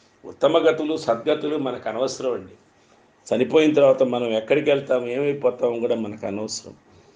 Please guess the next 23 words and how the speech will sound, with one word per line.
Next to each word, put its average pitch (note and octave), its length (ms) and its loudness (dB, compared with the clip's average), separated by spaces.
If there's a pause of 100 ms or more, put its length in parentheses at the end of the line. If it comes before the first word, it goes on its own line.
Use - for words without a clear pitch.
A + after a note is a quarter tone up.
(300)
బతికున్న D#3 580 4
నాళ్ళల్లో D#3+ 460 4 (480)
చనిపోయేలోపు E3+ 920 4 (300)
మనకేదైనా C3+ 540 -2
చనిపోతున్నా D3+ 760 0
కూడా D3 220 0
ఒక C3+ 160 -4
జ్ఞప్తికి B2 640 -8
వస్తే, - 440 -2 (420)
"ఆ, A2+ 260 -4 (120)
పలానా B2+ 300 2
దానం B2+ 340 2
చేశా, B2+ 580 -2
ఇంతవరకు B2 400 -2
పలానా B2 300 4
పుణ్యం C3+ 440 -2
చేశా, C3+ 380 2
పలానా A#2+ 400 4
క్షేత్రం C#3 500 4
చూసా, C3+ 400 4
పలానా B2 460 2
నదిలో B2+ 520 4
మునిగా, C#3 520 0